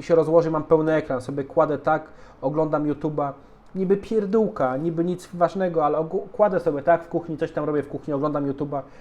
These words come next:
i dla mnie to jest bardzo wygodne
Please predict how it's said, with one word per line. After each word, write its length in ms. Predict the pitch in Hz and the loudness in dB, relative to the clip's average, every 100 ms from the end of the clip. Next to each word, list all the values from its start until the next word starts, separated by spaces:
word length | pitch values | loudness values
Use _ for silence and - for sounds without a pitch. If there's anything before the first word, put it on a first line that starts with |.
| - | -12
i 80 | 160 | -6
dla 160 | 160 156 | 0 0
mnie 120 | 156 | -2
to 160 | 156 147 | -4 -6
jest 120 | 135 | -4
bardzo 460 | 139 131 120 127 127 - - - - - | -4 -4 -4 -6 -6 -16 -20 -20 -20 -16
wygodne 720 | 123 160 170 196 143 127 | -4 0 4 2 2 -2